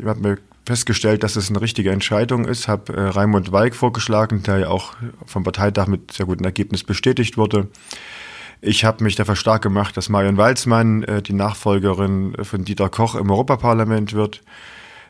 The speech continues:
Ich hab mich sehr dafür eingesetzt, nach dem Rücktritt von Christian Karius, dass Birgit Dietzel, äh, noch mal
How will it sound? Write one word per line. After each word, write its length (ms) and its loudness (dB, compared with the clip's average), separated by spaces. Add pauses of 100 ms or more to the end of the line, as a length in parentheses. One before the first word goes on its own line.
Ich 160 -6
hab 80 0
mich 120 0
sehr 120 2
dafür 220 2
eingesetzt, 480 2
nach 120 2
dem 160 0
Rücktritt 720 -4
von 200 -4
Christian 400 -2
Karius, 460 2
dass 240 -4
Birgit 380 0
Dietzel, 480 0 (640)
äh, 340 2 (260)
noch 300 2
mal 480 6